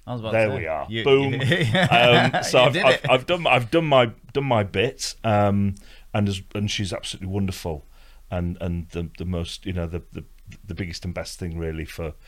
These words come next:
Speaker 2: for, for me from the outcome of, of that particular relationship. But,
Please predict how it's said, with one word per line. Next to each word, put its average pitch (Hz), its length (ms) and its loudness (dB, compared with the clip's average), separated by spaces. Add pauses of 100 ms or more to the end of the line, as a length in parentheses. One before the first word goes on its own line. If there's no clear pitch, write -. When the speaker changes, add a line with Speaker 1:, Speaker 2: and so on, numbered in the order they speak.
(320)
Speaker 2:
for, - 280 -8
for 90 200 -6
me 82 220 -4
from 85 200 -12
the 87 60 -4
outcome 87 340 -10
of, 80 220 -12
of 87 140 -10
that - 200 -10
particular - 360 -10
relationship. 82 760 -8
But, 98 240 -2